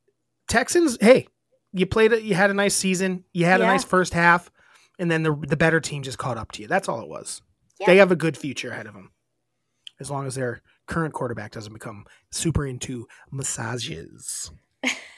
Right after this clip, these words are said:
Speaker 1: 'Cause we all thought they had a pretty good future ahead of 'em four or
Speaker 2: Yeah.
Speaker 1: five years ago.
Speaker 2: But someone liked to get massages.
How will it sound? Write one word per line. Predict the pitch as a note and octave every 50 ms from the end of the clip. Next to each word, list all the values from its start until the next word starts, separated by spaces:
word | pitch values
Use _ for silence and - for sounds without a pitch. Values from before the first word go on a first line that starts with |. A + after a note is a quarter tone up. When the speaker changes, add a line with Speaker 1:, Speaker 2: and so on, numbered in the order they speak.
| - _ _ _ _ _ _ _ _ _ _ - - _ - _ _ - - _ _ - - _ - -
Speaker 1:
'Cause | - E3 E3+
we | F#3+
all | G3 F#3+
thought | - F#3+ F3+
they | - F3
had | E3+ E3
a |
pretty | D3+ F#3+ F#3+ F3
good | D#3 E3+ D#3 C#3 - - - - _ _
future | - F3 D#3 - E3
ahead | C#3 C#3 D3
of | C#3 D3
'em | C#3 B2+ - _ - _ _ _
four | - - - E3+ D#3 D3
or | C#3
Speaker 2:
Yeah. | F#3 E3+ D3 C3+ C3
Speaker 1:
five | C3+ D3+
years | D#3+ D#3 D3+ B2+ B2+
ago. | A#2 G#2+ F#2+ F2+ F2+ F2 - _ _ _ _ _ _ _ _ _ _ _ _
Speaker 2:
But | _ G#3 F#3 F3 F3 - -
someone | - - - - G#3+ G#3 G3+ G3+ G3 F#3 F3 F3+
liked | F3+ F3 F3 E3+ E3+ - _ - - - -
to | - G3+
get | - _ - F3+ F3 E3 C#3+ - - _ _ _ _ _ _ _ _ _ _ _ _ _ _ _
massages. | F3 D#3+ - - - - D#3 C#3+ - - - - - - - - - - - - -